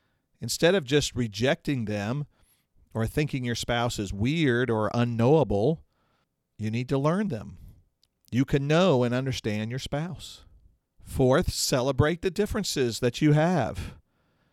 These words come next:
Yes, this is hard to do at times, but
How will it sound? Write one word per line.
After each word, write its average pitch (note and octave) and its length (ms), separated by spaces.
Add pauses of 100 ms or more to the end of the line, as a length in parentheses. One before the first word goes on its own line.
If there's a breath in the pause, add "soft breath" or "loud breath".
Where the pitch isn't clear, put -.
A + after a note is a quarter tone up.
(420)
Yes, A#2 300
this C#3+ 200
is C3 100
hard B2 260
to A#2 80
do B2 240
at A#2+ 100
times, F2 540
but A#2 260